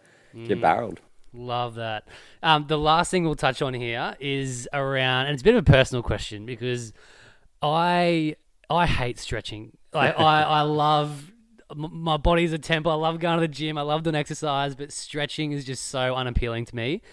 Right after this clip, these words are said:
Speaker 2: I know how important mobility is for surfing, mobility and flexibility. Um, is just simply doing five to ten minutes of just static stretching a day gonna be doing any good? What, what would you suggest for, like, the weekend warrior that wants to,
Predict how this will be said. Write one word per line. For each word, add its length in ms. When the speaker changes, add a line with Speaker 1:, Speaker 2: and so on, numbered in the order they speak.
Speaker 2:
I 120
know 300
how 160
important 440
mobility 520
is 140
for 100
surfing, 480
mobility 500
and 240
flexibility. 720
Um, 580
is 320
just 260
simply 340
doing 800
five 500
to 80
ten 240
minutes 300
of 160
just 260
static 400
stretching 480
a 40
day 540
gonna 380
be 120
doing 300
any 180
good? 380
What, 160
what 100
would 120
you 80
suggest 440
for, 80
like, 220
the 80
weekend 420
warrior 380
that 100
wants 260
to, 240